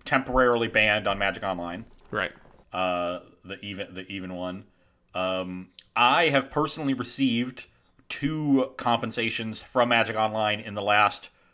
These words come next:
Speaker 1: three days, like, since Ikoria was released. I have filed for compensation twice and been reimbursed twice due to two bugs, both with, um, both with Lurrus.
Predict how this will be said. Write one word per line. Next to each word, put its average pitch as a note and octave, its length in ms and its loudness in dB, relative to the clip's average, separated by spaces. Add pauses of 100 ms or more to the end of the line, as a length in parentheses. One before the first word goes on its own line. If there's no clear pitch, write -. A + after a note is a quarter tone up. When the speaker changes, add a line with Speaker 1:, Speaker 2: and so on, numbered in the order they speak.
(300)
Speaker 1:
three A#2+ 200 -4
days, F2+ 320 2
like, G2 140 -6
since C3 240 0
Ikoria A#2 380 2
was A2 140 -6
released. G2 380 -6 (680)
I G2+ 480 4
have G#2 180 0
filed A2 300 4
for A2+ 80 -8
compensation A2 440 -2
twice G2 360 -2
and F#2+ 160 -12
been G2+ 180 0
reimbursed G2 400 -6
twice F#2 380 -6 (880)
due G#2 220 -4
to G#2 140 -2
two G#2+ 200 -6
bugs, F#2+ 460 0 (160)
both G2+ 480 -8
with, F#2 600 -4 (280)
um, E2+ 600 -2 (260)
both A2 220 0
with A2 100 -6
Lurrus. F#2 480 -6